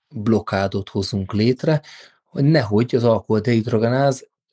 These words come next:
elkezdje lebontani a toxikus alkoholokat, így nem fognak toxikus metabolitok keletkezni. A többit pedig, magát az alkoholnak a kiürítését pedig el fogja végezni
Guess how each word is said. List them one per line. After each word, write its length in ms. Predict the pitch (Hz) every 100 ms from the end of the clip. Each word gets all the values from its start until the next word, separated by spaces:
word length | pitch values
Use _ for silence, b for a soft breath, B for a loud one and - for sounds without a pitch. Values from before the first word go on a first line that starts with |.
| -
elkezdje 580 | 131 107 - 104 110
lebontani 680 | 110 107 98 104 104 104 101
a 60 | 98
toxikus 540 | 110 - - 110 98
alkoholokat, 680 | 120 170 - 143 123 127 -
így 320 | 196 202 196 196
nem 180 | 135
fognak 320 | 113 123 113 -
toxikus 460 | 120 - 113 113
metabolitok 760 | 113 107 104 101 104 98 113 107
keletkezni. 840 | 95 95 - - 95 - 101 95 B B B B B _ -
A 200 | - 180 185
többit 420 | 202 110 139 -
pedig, 260 | 127 120
magát 280 | 120 110 107
az 80 | 110
alkoholnak 500 | 117 101 - 107 101
a 60 | 101
kiürítését 880 | - 107 95 101 - 113 - 127
pedig 240 | - 120 120
el 140 | 98
fogja 320 | - 104 101
végezni 720 | 101 101 95 98 98 - 113